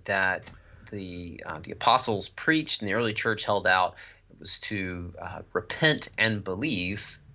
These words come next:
in Christ. And so it required this whole reorienting, re-, you know, turning of the life.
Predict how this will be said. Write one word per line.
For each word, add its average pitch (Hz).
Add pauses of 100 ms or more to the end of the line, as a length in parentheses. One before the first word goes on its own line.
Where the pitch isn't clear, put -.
(120)
in 92 (160)
Christ. - (400)
And 95
so 107
it 107
required 104
this 98
whole 110 (300)
reorienting, 113
re-, 120
you 117
know, 90
turning 151
of 101
the 101
life. 98